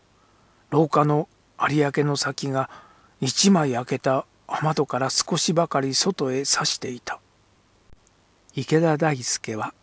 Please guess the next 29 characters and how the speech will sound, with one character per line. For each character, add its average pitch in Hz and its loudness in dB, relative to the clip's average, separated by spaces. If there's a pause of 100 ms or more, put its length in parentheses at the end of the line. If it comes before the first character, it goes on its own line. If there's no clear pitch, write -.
(140)
考 - 0 (240)
え 160 0
込 151 -4
ん 110 -12
で 117 -8
し - -4
ま 117 -6
っ - -10 (180)
た 117 -8
の 117 -10
で - -12
す。 - -8 (920)
そ - -2
の 170 6
時、 - -6 (420)
下 139 0
女 156 2
の 117 -10
長 139 -2
田 113 -8
が 117 -8 (320)
足 - 2
早 151 2
に 139 -4
や 113 -4
っ - -14
て - -10
き - -12
て、 - -20